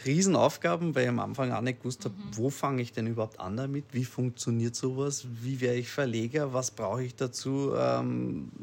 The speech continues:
Speaker 1: also es war schon wirklich eine Herausforderung und dann haben wir begonnen, eben mit einer, mit einem Artdirektor, mit dem Reto Brunner, der einer der besten Artdirektoren in München ist, ähm, so eine Idee zu entwickeln, auch so den, den ersten Dummy.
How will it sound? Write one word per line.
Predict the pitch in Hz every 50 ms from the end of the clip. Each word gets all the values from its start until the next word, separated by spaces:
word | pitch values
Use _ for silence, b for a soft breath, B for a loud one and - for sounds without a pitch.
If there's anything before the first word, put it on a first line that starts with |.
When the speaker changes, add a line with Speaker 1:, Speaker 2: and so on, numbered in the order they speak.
| - - - - -
Speaker 1:
also | - 113 120 127 127
es | 113
war | 117 120 123
schon | 117 127 120 78 113 117 113
wirklich | 117 143 - - 151 131 -
eine | 135
Herausforderung | 131 120 123 - - - - - 135 131 135 139 139 135
und | 131 123 117
dann | 117 113 113 113
haben | 110 113
wir | 113 117 110 110 107 - - - - - -
begonnen, | 131 104 - 113 120 139 156 165 165 165 151
eben | - - - 113 117 113
mit | 113 -
einer, | 107 98 95 - - - - -
mit | 110 101 -
einem | - 104 104 98 90
Artdirektor, | - 113 143 - - 156 147 143 139 - - 151 151 151 147 B B B B B B B B B -
mit | 127 120 - -
dem | 120
Reto | 117 110 120 123 - - 120
Brunner, | 117 - 131 151 165 175 175 180 175 - - - - - B B B B B B B B -
der | 117 113 113 110 110 113 113 113 - -
einer | - 113 113 113
der | 113 117
besten | 101 - 110 110 113 - - 113
Artdirektoren | 101 98 - - - 117 117 - - 110 107 107
in | 107 113 110
München | 127 165 180 - - 180 165
ist, | 156 160 165 - - - - - - - - - - - - - - - - - - - - - - - - -
ähm, | 127 117 113 113 117 117 120 120 117 117 120 120 117 117 - - - -
so | - - 127
eine | 120 113 113 110 117 120
Idee | - 110 - 123 143 180
zu | - - 175
entwickeln, | 147 143 143 - 135 139 - - - 135 131
auch | - - 117 117
so | - - 120
den, | 107 117 113 110 110 110 107 107 107
den | 110 107 107 101
ersten | 98 104 110 - - 110 107
Dummy. | - 101 117 147 160 165 170 175